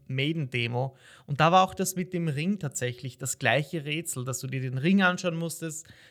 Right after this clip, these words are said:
den konntest du in eine Tür geben und dann ging die Demo damals zu Ende. Das war jetzt genau eigentlich das gleiche, ja, Rätsel für diese zweite Demo.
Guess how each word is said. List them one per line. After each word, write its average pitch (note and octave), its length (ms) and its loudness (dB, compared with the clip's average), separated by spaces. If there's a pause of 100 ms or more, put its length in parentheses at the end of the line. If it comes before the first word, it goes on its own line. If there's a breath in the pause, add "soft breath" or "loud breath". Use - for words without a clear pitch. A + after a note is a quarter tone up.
den D3 140 4
konntest C#3+ 340 2
du D3 60 -4
in C3+ 100 -4
eine B2+ 220 -4
Tür G3 240 0
geben E3 380 2
und C#3+ 360 -6
dann C3 320 4
ging C3 320 -4
die B2+ 160 -6
Demo B2+ 320 -2
damals A#2+ 500 0
zu - 120 -6
Ende. A#2 360 -2 (300 loud breath)
Das C3+ 140 -8
war D3 40 2
jetzt - 220 -6
genau C3+ 480 0 (100)
eigentlich C#3 340 0
das C3+ 200 -6
gleiche, B2+ 420 0 (720)
ja, A2+ 380 4 (120)
Rätsel B2+ 540 -4
für - 220 -6
diese C3+ 580 -4
zweite - 380 2
Demo. A2+ 340 -10